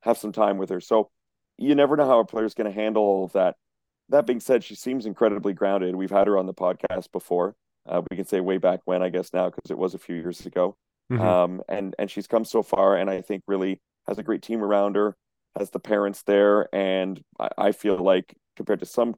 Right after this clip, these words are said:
Speaker 1: kids, phenoms who have the overbearing parents, I think her parents really, you know, have a good finger on, on the pulse of things with her. Um, and so to see her come out of the gates in twenty twenty-four, win this title,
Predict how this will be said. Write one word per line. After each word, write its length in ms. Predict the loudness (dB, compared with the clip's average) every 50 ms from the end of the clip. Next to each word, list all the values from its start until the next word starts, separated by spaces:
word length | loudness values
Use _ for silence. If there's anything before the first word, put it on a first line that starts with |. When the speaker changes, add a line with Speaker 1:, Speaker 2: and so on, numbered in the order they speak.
| _
Speaker 1:
kids, 340 | -2 0 0 0 0 -4 -10
phenoms 480 | -10 -8 -4 -2 0 0 0 -2 -4 -8
who 160 | -8 -2 2
have 220 | 2 2 2 0 -4 _ _ _ _ _
the 100 | 4 6
overbearing 540 | 6 8 8 6 4 4 4 2 2 0 -2
parents, 380 | -6 -6 -6 -4 -4 -6 -4 -2
I 100 | -4 -2
think 220 | -2 -4 -4 -4
her 100 | -6 -6
parents 400 | -4 -4 -4 -4 -4 -4 -4 -4
really, 260 | -4 -2 -2 -4 -4 _ _ _ _ _ _ _ -4
you 60 | 0 0
know, 80 | 0
have 180 | 2 2 2 2
a 60 | 2
good 280 | 2 2 2 2 2 -2 _ _ -6
finger 320 | -4 -4 -4 0 2 2
on, 220 | 2 2 0 -2 -4
on 140 | -4 -4 -4
the 60 | -4
pulse 280 | -2 0 0 0 0 -4
of 120 | -8 -6
things 200 | -6 -6 -6 -6
with 140 | -8 -6 -2
her. 300 | 0 0 0 0 -4 -10 _ _ _ _ _ _ _ _ _
Um, 420 | 2 4 6 8 8 6 4 2 -4 -2
and 140 | -2 -2 -2
so 120 | 0 -2 -2
to 80 | -2
see 160 | -4 -4 -2 -2
her 80 | -2
come 180 | -2 0 2 2
out 120 | 2 2
of 60 | 2 0
the 60 | -2
gates 340 | -6 -4 -6 -6 -8 -8 -14
in 60 | -20
twenty 240 | -10 -6 -6 -6 -6
twenty-four, 500 | -6 -6 -6 -6 -8 -2 0 0 2 2
win 160 | 0 0 0
this 160 | -2 -4 -4
title, 400 | 0 0 2 4 4 2 2 -2